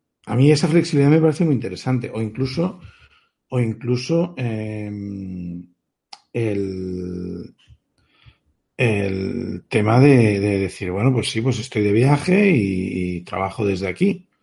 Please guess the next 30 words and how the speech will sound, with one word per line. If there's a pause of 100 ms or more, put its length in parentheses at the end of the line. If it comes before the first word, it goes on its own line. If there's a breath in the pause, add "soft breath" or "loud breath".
(680)
Nosotros,
por
ejemplo, (220)
em, (1000)
cuando
montamos
el
bot
y
podíamos
hacer
ciertas,
ah,
podemos
hacer, (500 loud breath)
eh,
de
pedirle
al
bot
que
reinicie
cosas, (600 soft breath)
pues
nos
hemos
ido
a
conferencias
y